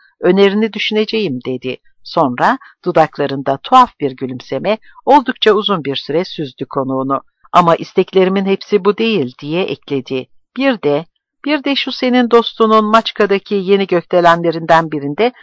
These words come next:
partim tarafından kullanılacak ama tapuları eşimin kız kardeşinin üzerine çıkarılacak iki büyük daire istiyorum."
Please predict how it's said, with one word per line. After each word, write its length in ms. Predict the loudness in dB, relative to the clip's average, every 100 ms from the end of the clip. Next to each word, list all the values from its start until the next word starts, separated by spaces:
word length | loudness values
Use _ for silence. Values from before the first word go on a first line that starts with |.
| _ 2
partim 360 | 4 4 -2
tarafından 580 | 2 2 2 2 2 2
kullanılacak 840 | 0 0 0 0 -2 0 0 0 -14 -20 -2
ama 240 | 0 2
tapuları 540 | 0 -2 -2 0 2 2
eşimin 520 | 0 -2 -2 -2 -4 -8 _ -6
kız 200 | -6 0
kardeşinin 640 | 2 2 0 -4 -2 -2
üzerine 420 | 0 0 0 -2
çıkarılacak 640 | -4 -2 -2 0 -2 -2 -4
iki 280 | -8 -6 -4
büyük 280 | -6 0
daire 320 | 2 2 0 -6
istiyorum." 640 | -10 _ -4 -2 -2 -4